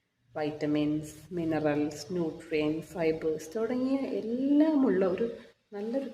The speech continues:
കലവറ, ന്യൂട്രിയൻ ഡെൻസ് ആയുള്ള ഒരു ഫ്രൂട്ടാണ് അവകാഡോ. ഈ അവകാഡോ ഡെസേർട്ട് റെസിപ്പി ഉണ്ടാക്കാൻ പ്രധാനമായിട്ട് വേണ്ടത് ഒരു പഴുത്ത അവകാഡോ, ഒരു റോബസ്റ്റ പഴം, പിന്നെ ഒരു രണ്ട് മൂന്ന്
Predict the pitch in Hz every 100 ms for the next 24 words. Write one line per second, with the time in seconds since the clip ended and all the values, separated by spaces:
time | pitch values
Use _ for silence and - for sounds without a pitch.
0 | - 175 175 190 226 - - - _ _
1 | _ _ 196 185 185 208 240 262 170 156
2 | 175 196 202 - 294 262 240 262 - 208
3 | 202 - 185 180 180 196 208 185 156 147
4 | 147 147 - - _ _ _ _ - 311
5 | - _ _ _ _ 285 330 370 226 214
6 | 233 240 254 190 - 233 208 175 175 190
7 | 165 160 165 214 214 208 170 202 240 269
8 | 226 185 156 151 151 151 - - - _
9 | 339 349 214 160 156 147 139 135 151 151
10 | - - - - - 170 151 147 151 -
11 | 180 165 180 233 - - - 180 175 185
12 | - - - _ 196 196 196 208 226 262
13 | 294